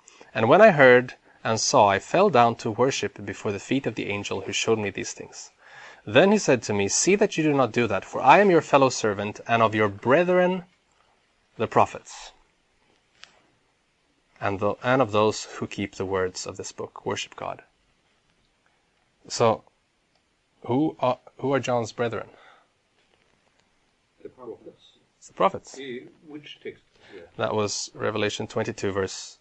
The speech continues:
Speaker 1: nine, eight and nine. So it is actually the prophets who have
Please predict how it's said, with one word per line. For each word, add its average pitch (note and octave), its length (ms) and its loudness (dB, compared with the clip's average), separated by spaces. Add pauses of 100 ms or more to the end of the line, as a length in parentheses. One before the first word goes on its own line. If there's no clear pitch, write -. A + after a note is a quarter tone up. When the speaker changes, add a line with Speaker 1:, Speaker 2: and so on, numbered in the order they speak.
(160)
Speaker 1:
nine, G#2 400 -10 (760)
eight A#2+ 220 -20
and G2+ 100 -16
nine. G#2 180 -18 (1700)
So - 140 -6
it A#2 100 -8
is B2 80 -6
actually D3 400 0
the A2+ 120 -2
prophets - 460 -2
who A2 60 -8
have A2 380 0